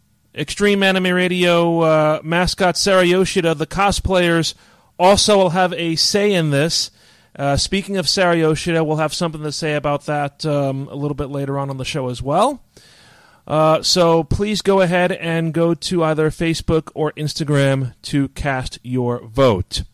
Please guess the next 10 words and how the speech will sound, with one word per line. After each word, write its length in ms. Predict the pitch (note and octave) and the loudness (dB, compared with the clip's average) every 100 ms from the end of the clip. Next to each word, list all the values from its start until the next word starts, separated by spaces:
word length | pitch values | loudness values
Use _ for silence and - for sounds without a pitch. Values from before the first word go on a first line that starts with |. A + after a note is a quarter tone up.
| _ - - - - _ - | _ -20 -20 -20 -20 _ -2
Now, 440 | D3 D#3 D#3 D#3 | 2 6 6 6
uh, 380 | D3+ D3+ D3 D3 | 4 4 2 0
Neff, 340 | D#3+ G3+ F#3+ F3 | -2 0 0 0
I 100 | E3 | -2
believe 400 | E3+ G3 A#3 F3+ | 0 0 -2 -2
you 180 | G3+ D4+ | -4 -2
already 340 | D#4 A#3+ G#3+ | 0 -2 -4
casted 520 | - G3 F#3+ - F#3 | -6 -4 -4 -2 -2
your 160 | D#3 E3+ | 0 0
vote, 520 | D3 D#3+ G3 - - | 4 4 4 0 -8